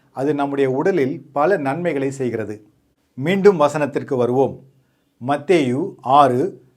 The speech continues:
பதினான்கு, பதினைந்து கூறுகிறது போல, "மனுஷருடைய தப்பிதங்களை நீங்கள் அவர்களுக்கு மன்னித்தால் உங்கள் பரமபிதா உங்களுக்கும் மன்னிப்பார்.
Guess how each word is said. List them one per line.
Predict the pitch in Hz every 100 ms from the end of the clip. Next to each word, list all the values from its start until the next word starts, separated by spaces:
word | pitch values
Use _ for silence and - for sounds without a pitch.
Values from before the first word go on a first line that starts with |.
| _
பதினான்கு, | - 139 190 175 160 180
பதினைந்து | 180 127 151 156 151 147
கூறுகிறது | 139 143 131 120 117
போல, | 120 143 113 104 156 _ _ _ _ _ 123
"மனுஷருடைய | 147 214 220 202 160 151 156
தப்பிதங்களை | 156 143 160 156 143 139 113 113 156 _ _ -
நீங்கள் | 120 170 202 196 180
அவர்களுக்கு | 131 139 151 160 156 156
மன்னித்தால் | 131 127 143 143 139 104 131 - _ _ _ _
உங்கள் | 147 170 170 143
பரமபிதா | 135 170 202 156 139 143 160
உங்களுக்கும் | 131 151 190 175 - 165 151
மன்னிப்பார். | 127 120 120 120 104